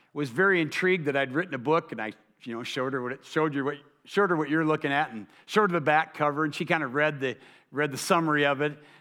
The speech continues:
And, uh, now, you gotta keep in mind, this sister of mine's first impression of me as a Christian stemmed from my early days as a Christian.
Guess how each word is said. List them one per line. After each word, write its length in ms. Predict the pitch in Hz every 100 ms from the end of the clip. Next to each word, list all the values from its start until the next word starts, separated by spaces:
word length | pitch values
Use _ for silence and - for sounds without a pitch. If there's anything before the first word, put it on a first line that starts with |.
| _ _
And, 340 | 139 143 139 139
uh, 240 | 131 113 - _ _ _ _ - _ - -
now, 200 | 165 151 - - - _ _
you 80 | 156
gotta 180 | 240 254
keep 140 | 240
in 80 | 214
mind, 240 | 196 170
this 160 | 262 269
sister 360 | - 277 - 208
of 40 |
mine's 320 | 180 175 165
first 520 | - - 262 320 -
impression 760 | 233 196 214 220 - 175 139 147 -
of 180 | 147
me 320 | 156 190 208 185
as 160 | 151
a 60 | 156
Christian 440 | - 208 - 143
stemmed 600 | 139 - 233 208 147 147 - -
from 180 | - 185
my 200 | 180 175
early 340 | 208 220 202 180
days 360 | 202 226 196
as 200 | 147 123
a 20 | 120
Christian. 420 | 156 131 -